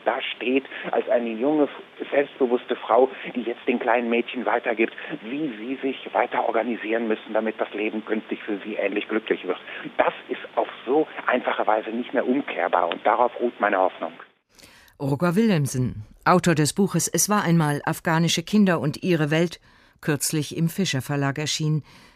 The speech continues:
Speaker 2: zehn Jahre nach dem Drachenläufer von Khaled Hosseini.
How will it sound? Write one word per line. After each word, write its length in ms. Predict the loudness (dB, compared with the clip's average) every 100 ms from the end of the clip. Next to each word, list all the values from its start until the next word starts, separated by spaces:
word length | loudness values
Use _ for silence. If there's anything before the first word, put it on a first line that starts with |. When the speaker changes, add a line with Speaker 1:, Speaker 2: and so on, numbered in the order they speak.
| _
Speaker 2:
zehn 300 | 0 2 4
Jahre 300 | 4 2 2
nach 260 | 4 4 2
dem 200 | -2 -4
Drachenläufer 720 | -4 -6 -2 0 0 -2 -8 _ -20 _
von 240 | -2 -2
Khaled 480 | -2 -2 0 -2 -4
Hosseini. 480 | -4 0 0 0 -2